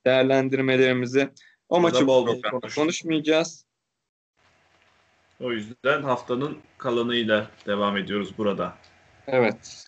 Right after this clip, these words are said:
Speaker 1: Galatasaray Çaykur Rize maçıyla başlayabiliriz istersen Ata. Dört sıfırlık bir Galatasaray galibiyeti.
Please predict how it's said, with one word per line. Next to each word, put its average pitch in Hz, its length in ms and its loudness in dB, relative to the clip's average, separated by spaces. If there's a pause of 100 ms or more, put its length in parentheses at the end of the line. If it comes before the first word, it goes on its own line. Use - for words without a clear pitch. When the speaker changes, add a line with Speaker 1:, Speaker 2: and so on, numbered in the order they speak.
Speaker 1:
Galatasaray 165 800 4
Çaykur 147 500 0
Rize 151 220 4
maçıyla 120 460 2
başlayabiliriz 139 640 2
istersen 95 580 -6
Ata. 185 240 0 (640)
Dört 170 240 6
sıfırlık 135 480 0
bir 120 100 -2
Galatasaray 117 640 2
galibiyeti. 104 760 0